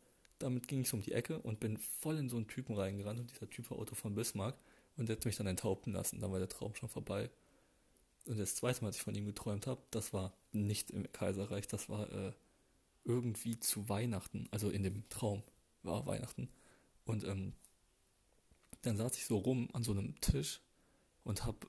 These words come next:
irgendwas gelesen. Und dann, dann klopft's an der Tür und dann kommt so ein, so ein, so ein Typi rein und der Typi war halt Otto von Bismarck und da hat er mit uns Weihnachten gefeiert. Und der Joke an der Sache ist, er hat halt einfach Zuckerbrot mitgebracht.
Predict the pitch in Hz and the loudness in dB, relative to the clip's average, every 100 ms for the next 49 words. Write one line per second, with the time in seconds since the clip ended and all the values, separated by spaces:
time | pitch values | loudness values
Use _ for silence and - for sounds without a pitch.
0 | - 113 113 - 107 95 101 - 185 - | 0 2 4 2 2 2 0 -2 -6 -8
1 | _ _ _ _ - - 110 104 98 101 | _ _ _ _ -20 -4 2 4 4 2
2 | - 123 - - 92 - - 147 147 113 | 0 2 2 2 2 2 2 2 2 0
3 | - 110 98 127 120 104 95 101 98 92 | 0 2 2 2 2 2 2 2 2 2
4 | 98 95 - 165 151 139 120 117 101 113 | 0 -2 0 -2 2 2 2 -2 -2 -4
5 | - 147 123 101 98 - 107 107 - 95 | -2 -2 2 0 0 -2 -4 -4 -2 0
6 | 117 104 98 107 98 107 110 92 92 92 | 0 2 0 0 0 2 2 0 0 0
7 | 101 - 117 - 180 - - - - _ | 0 -2 -6 -4 -4 -8 -10 -20 -20 _
8 | _ _ _ _ _ - - - 110 95 | _ _ _ _ _ -20 -10 -2 0 0
9 | - 117 117 117 95 90 90 92 - 110 | 2 6 6 4 0 0 0 -2 0 0
10 | 135 - _ _ _ _ _ - 101 101 | -2 -6 _ _ _ _ _ -4 0 2
11 | 135 107 - 101 104 - - - - - | 2 0 0 -2 -2 -6 -10 0 2 2
12 | - - - 98 - - 104 - 98 - | 0 -4 -4 -4 -4 -4 -8 -6 -8 -6
13 | 98 104 - | -8 -8 -10